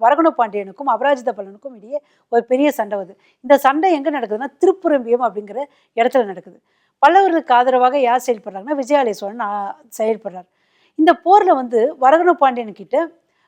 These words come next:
ஆ, ப-, பல்லவர்கள் தோற்கிற மாதிரி ஒரு சூழ்நிலை ஏற்படுது. அந்த டைம்ல பல்லவர்கள் தோத்துட்டாங்கன்னா, நம்ம அவ்வளவுதான், காணாம போயிடுவோம், சோழ வம்சமே இருக்காது அப்படின்னு சொல்லிட்டு வி-, விஜயாலய சோழன் ரொம்ப வருத்தப்படுறார். உடனே என்ன பண்றாருன்னா, ரொ-, அவர் ரொம்ப வயசானவர் தான்,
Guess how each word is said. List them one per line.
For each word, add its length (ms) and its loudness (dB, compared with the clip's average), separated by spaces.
ஆ, 320 6
ப-, 260 0
பல்லவர்கள் 480 2
தோற்கிற 400 4
மாதிரி 180 -2
ஒரு 100 0
சூழ்நிலை 540 -2
ஏற்படுது. 360 -2
அந்த 200 4
டைம்ல 300 0
பல்லவர்கள் 1040 2
தோத்துட்டாங்கன்னா, 680 -2
நம்ம 240 4
அவ்வளவுதான், 440 2
காணாம 420 0
போயிடுவோம், 200 0
சோழ 480 2
வம்சமே 240 -4
இருக்காது 540 0
அப்படின்னு 180 -14
சொல்லிட்டு 300 -12
வி-, 460 2
விஜயாலய 320 2
சோழன் 300 -6
ரொம்ப 340 0
வருத்தப்படுறார். 440 -2
உடனே 280 4
என்ன 180 0
பண்றாருன்னா, 560 -2
ரொ-, 120 -10
அவர் 360 -4
ரொம்ப 260 0
வயசானவர் 480 2
தான், 200 -4